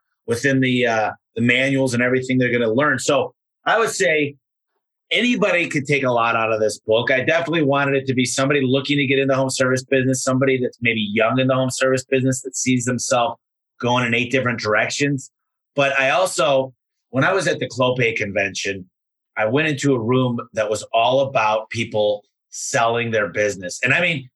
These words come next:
Kenyon, this building, this room was just overloaded. There's people standing around. There's people taking notes. I mean, it was crowded. And I went into the next one 'cause they had two of these,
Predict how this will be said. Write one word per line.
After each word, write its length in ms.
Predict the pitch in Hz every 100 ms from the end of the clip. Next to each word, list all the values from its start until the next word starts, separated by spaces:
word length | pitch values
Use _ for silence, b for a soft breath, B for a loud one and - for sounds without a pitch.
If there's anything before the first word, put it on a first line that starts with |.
| -
Kenyon, 400 | 156 156 120 - _ _
this 320 | 139 214 226
building, 580 | - 156 175 131 113 110 - _ _ -
this 200 | 135 131
room 520 | 131 170 165 131 123 -
was 160 | 123
just 180 | 131 127
overloaded. 500 | 165 156 147 139 127
There's 160 | 117 113
people 260 | 170 170 147
standing 380 | - 147 139
around. 260 | 127 156 180
There's 160 | 135 -
people 260 | 139 139
taking 260 | 135 123 117
notes. 240 | 135 139 151
I 60 |
mean, 240 | 147 135 - _ _
it 120 | 190
was 160 | 196 147
crowded. 400 | - 147 139 127
And 80 | 127
I 40 |
went 200 | 151 220
into 160 | 202 175
the 180 | 147
next 260 | 156 196 -
one 100 | 113
'cause 100 | -
they 100 | 147
had 120 | 131 135
two 140 | 185
of 80 | 135
these, 260 | 110 -